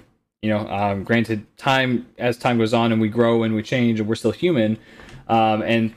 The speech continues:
certain parts have fallen off and they come back on, and, you know, it, it's, we, I don't work a perfect, uh, perfect program, but, uh, the point is, is that I remain,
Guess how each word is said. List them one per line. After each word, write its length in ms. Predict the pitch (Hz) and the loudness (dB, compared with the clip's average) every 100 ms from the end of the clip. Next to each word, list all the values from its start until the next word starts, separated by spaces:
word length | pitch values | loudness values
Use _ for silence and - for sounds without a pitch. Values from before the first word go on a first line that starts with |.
| - | -14
certain 300 | - 143 127 | -2 -2 0
parts 220 | 131 120 | 0 0
have 80 | 117 | -2
fallen 300 | 131 120 120 | 0 2 4
off 220 | 117 113 | 2 2
and 60 | 107 | -2
they 80 | 95 | -2
come 200 | 123 117 | 0 2
back 240 | 113 107 | 2 2
on, 300 | 113 110 110 | 2 2 0
and, 240 | 104 104 - | -2 -6 -2
you 100 | 113 | 0
know, 260 | 104 101 - | 2 0 -2
it, 80 | 110 | -2
it's, 280 | 92 113 104 | 0 -2 0
we, 200 | 120 - | -2 0
I 140 | 123 | 0
don't 120 | 127 | 0
work 200 | 117 110 | 0 -2
a 40 | 107 | -2
perfect, 400 | 120 110 107 101 | 0 0 -2 -2
uh, 220 | 98 - | -2 -4
perfect 320 | - 110 - | -6 -8 -2
program, 380 | 139 127 107 101 | 0 2 0 0
but, 240 | 104 - - _ _ _ - | -2 -2 -10 _ _ _ 0
uh, 180 | 110 110 | 0 2
the 100 | 113 | 0
point 240 | 170 147 | 2 2
is, 140 | 131 | 0
is 60 | 120 | 0
that 160 | 120 113 | 0 4
I 60 | |
remain, 580 | 117 113 113 107 101 | 2 4 4 2 -2